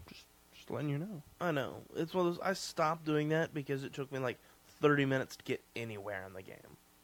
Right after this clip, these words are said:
Speaker 1: Yeah, but it didn't cause you to have to die and reload.
Speaker 2: Yeah, but the problem is, like, I only want, like, I come home at midnight and I go to bed at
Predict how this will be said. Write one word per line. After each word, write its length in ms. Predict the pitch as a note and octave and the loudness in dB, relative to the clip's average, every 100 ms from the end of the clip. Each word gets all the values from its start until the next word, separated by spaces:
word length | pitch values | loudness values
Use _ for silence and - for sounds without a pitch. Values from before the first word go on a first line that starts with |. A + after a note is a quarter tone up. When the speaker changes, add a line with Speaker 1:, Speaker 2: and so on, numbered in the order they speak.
| _ - - | _ -16 -8
Speaker 1:
Yeah, 320 | D#3 B2 D3+ C#3 - _ C3+ | 0 4 6 4 -2 _ -4
but 160 | C3 | -2
it 120 | A#2 | -2
didn't 280 | B2 B2 A#2+ | -2 -4 -6
cause 260 | - C3 B2 | -4 -4 -4
you 60 | |
to 80 | A#2+ | -8
have 160 | C3 B2+ | -8 -10
to 80 | A#2 | -8
die 240 | A#2+ B2 | -6 -4
and 120 | A2+ | -6
reload. 500 | A#2+ A#2 C3 C#3+ B2+ - - - - - - | -8 -8 -6 -6 -8 -14 -18 -18 -18 -10 -4
Speaker 2:
Yeah, 180 | G#4+ G#4 | -2 -2
but 100 | F#4 | -2
the 60 | |
problem 320 | G4 G4 F#4 | 2 2 6
is, 180 | D#4+ A3+ | 4 6
like, 220 | G#3+ G3+ - - - - - - - _ _ _ _ - | 4 2 -6 -20 -20 -20 -20 -20 -20 _ _ _ _ -8
I 160 | - F#3 | 0 2
only 460 | F3 A3 C4 A#3 F#3+ | 2 2 2 0 -4
want, 360 | F#3 F#3+ - | -2 0 0
like, 160 | G3+ - - - - - | 0 -2 -12 -20 -18 2
I 100 | B3 | 2
come 180 | C4+ B3+ | 4 2
home 180 | G#3 F#3 | 4 4
at 80 | D3 | 4
midnight 500 | D3+ D3 D3+ D3 D3 | 2 2 0 0 0
and 100 | D#3 | 0
I 80 | D#3+ | 2
go 220 | D#3+ D#3 | 6 8
to 80 | D3 | 8
bed 240 | C3 B2 | 2 0
at 220 | - A#2 | -2 -4